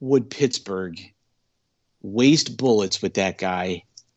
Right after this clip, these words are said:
in the minor leagues? Like, it just doesn't make any sense to me. He is their best pitcher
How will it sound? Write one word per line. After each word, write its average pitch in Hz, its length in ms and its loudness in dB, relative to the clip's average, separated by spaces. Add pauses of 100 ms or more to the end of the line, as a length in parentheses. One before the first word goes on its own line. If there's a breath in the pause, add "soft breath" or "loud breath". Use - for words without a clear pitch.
(320)
in 110 160 0
the 98 60 0
minor 90 360 -4
leagues? 78 460 -4 (420)
Like, 95 140 -2
it 113 80 6
just 117 220 4
doesn't 120 300 4
make 101 260 -6 (100)
any 131 220 4
sense 104 400 -2
to - 80 -10
me. 92 240 -8 (300 soft breath)
He 233 320 6
is 220 580 4 (340)
their 131 300 -2
best 135 400 -6
pitcher 185 560 -2